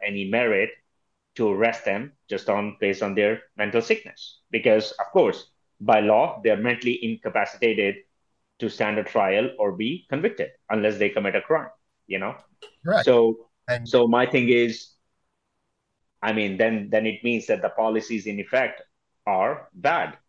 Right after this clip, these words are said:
Speaker 1: which are resulting in these bad consequences.
Speaker 2: Agreed. And then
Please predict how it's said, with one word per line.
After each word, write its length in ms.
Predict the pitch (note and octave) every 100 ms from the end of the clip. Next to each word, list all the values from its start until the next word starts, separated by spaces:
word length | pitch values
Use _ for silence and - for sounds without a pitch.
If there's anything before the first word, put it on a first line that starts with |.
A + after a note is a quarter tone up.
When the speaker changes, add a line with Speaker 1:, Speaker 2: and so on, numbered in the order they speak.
| -
Speaker 1:
which 240 | G#2 G2+
are 120 | G#2
resulting 500 | G2+ G2 G2+ G2 G2
in 100 | G2
these 180 | F#2+ F#2+
bad 200 | F2 F#2 -
consequences. 800 | G2+ G2+ G2+ E3+ - - _ _ _ _ _ _ _ _ _ _ -
Speaker 2:
Agreed. 380 | A#2 B2+ A3+ - - _ _ _
And 100 | B2+
then 420 | B2 A#2+ A#2 A#2+